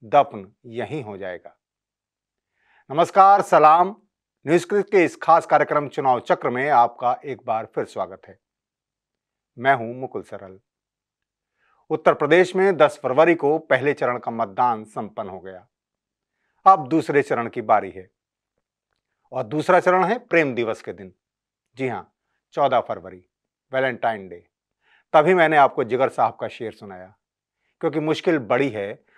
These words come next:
दौर नफरत का है। अब देखना है कि क्या चौदह फरवरी को भी पहले दौर की तरह नफरत के खिलाफ, मोहब्बत के लिए, एकता, अमन और भाईचारे के नाम पर वोट पड़ता है या नहीं।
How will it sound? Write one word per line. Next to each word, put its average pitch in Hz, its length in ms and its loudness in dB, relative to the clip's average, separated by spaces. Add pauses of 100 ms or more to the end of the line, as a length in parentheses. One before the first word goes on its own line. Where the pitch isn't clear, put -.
(160)
दौर 139 380 4
नफरत 117 460 -8
का 101 100 -8
है। 90 220 -16 (600)
अब 117 100 -10
देखना 143 380 2
है 196 420 -2
कि 143 80 -10
क्या 156 160 4
चौदह 143 320 4
फरवरी 151 420 4
को 170 140 2
भी 135 160 -2
पहले 123 340 0
दौर 143 260 4
की - 100 -6
तरह 113 320 0 (300)
नफरत 151 400 0
के 117 100 -2
खिलाफ, 101 400 -8 (320)
मोहब्बत 143 540 0
के 127 80 -6
लिए, 104 340 -12 (220)
एकता, 160 400 4
अमन 147 360 0
और 127 180 0
भाईचारे 131 540 0
के 135 120 -6
नाम 110 200 -4
पर 113 180 -10
वोट 110 280 -10
पड़ता 117 300 -4
है 127 140 -6
या 104 100 -8
नहीं। 90 240 -20